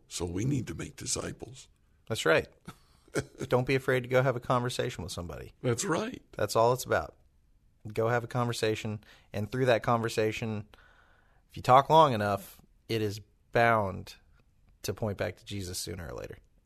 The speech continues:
Speaker 2: I mean, that's just what happens.
Speaker 1: It will.
Speaker 2: Uh, you'll, you'll know you're in. You'll see the point when it's time. But, uh, also, don't just, uh, don't be afraid to bring it up, 'cause that, he's with you, right? He's with
Speaker 1: That's
Speaker 2: you to the
Speaker 1: right.
Speaker 2: end of the age.
Speaker 1: That's right.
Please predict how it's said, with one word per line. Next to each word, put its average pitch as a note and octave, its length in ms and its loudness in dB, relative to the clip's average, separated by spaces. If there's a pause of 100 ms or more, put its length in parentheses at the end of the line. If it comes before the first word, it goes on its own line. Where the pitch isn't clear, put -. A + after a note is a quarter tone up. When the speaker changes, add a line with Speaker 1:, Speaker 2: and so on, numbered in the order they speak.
(100)
Speaker 2:
I G#2 80 -8
mean, F#2+ 140 -8
that's F#2+ 240 -8
just - 280 -8
what F2+ 140 -6
happens. - 540 -10 (100)
Speaker 1:
It - 180 -8
will. - 320 -8
Speaker 2:
Uh, G2+ 240 -2
you'll, B2 280 0
you'll B2+ 240 0
know A#2+ 160 4
you're G#2+ 240 0
in. D#2+ 180 -10 (120)
You'll B2+ 200 0
see B2 220 -2
the A2+ 100 -4
point - 380 -8
when G#2+ 180 -6
it's F#2+ 180 -8
time. C#2 280 -8 (800)
But, G#2+ 180 2
uh, G2 220 0
also, A2 320 0
don't G#2 280 -4
just, - 340 -8
uh, F#2+ 160 -4 (140)
don't G#2+ 140 -4
be G#2 100 -4
afraid F2+ 460 -6
to F2+ 60 -10
bring E2+ 220 -10
it D2 100 -12
up, - 160 -14 (100)
'cause - 380 -8 (840)
that, F2+ 220 -8 (560)
he's G2+ 200 -6
with E3 180 0
you, E3+ 120 -8 (140)
right? A#2 280 -4
He's - 120 -16
with A2 120 0
Speaker 1:
That's A#2 120 -4
Speaker 2:
you G#2 40 0
to A#2 80 0
the - 40 -2
Speaker 1:
right. A#2 100 0
Speaker 2:
end A#2 100 -2
of A#2 60 -4
the B2+ 100 0
age. A2 60 2
Speaker 1:
That's - 160 -4
right. - 240 0